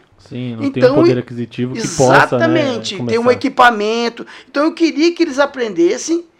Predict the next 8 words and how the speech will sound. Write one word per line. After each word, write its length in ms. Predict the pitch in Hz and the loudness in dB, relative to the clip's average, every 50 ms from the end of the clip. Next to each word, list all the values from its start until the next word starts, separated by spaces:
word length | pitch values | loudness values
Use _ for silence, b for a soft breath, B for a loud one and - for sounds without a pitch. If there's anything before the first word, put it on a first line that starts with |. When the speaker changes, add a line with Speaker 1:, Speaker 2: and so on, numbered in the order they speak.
| b b _ | b b _
Speaker 2:
porque 220 | - 220 - - | -12 -8 -4 -4
eu 80 | 233 220 | -4 0
dei 220 | 180 202 240 285 | 2 2 2 2
trabalhos 580 | - 285 254 196 165 165 170 175 185 190 170 160 | 0 -2 -2 -2 -2 -2 -2 -2 -2 -4 -8 -10
de 140 | 160 156 - - _ _ | -12 -14 -16 -16 _ _
podcast 600 | - 208 202 - - - - 185 196 180 - - - | -2 0 0 0 -2 -6 -8 -8 -8 -8 -10 -12 -10
pra 160 | - 175 165 | -8 -6 -4
ele, 320 | 160 170 214 269 285 - | -2 0 -2 -2 -4 -8